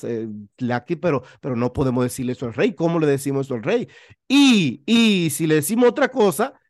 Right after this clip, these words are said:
pues el rey no, no, no es muy tonto para creer cualquier cosa, ¿verdad? Así que ellos estaban con miedo, miedo profundo,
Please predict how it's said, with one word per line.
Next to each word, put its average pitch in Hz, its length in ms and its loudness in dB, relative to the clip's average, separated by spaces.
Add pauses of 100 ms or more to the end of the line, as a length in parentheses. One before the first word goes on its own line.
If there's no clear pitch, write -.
(160)
pues 139 180 -8
el 127 100 -4
rey 139 160 0
no, 127 260 -2
no, 123 180 -2
no 123 100 0
es 123 60 0
muy 117 160 -2
tonto 123 520 -4
para 175 260 0
creer 135 320 -2
cualquier 135 460 -2
cosa, 202 400 2
¿verdad? 156 320 2 (280)
Así 226 260 -2
que 311 180 2
ellos 302 200 4
estaban 277 360 2
con 339 260 2
miedo, 185 480 4
miedo 170 680 4
profundo, 196 760 -2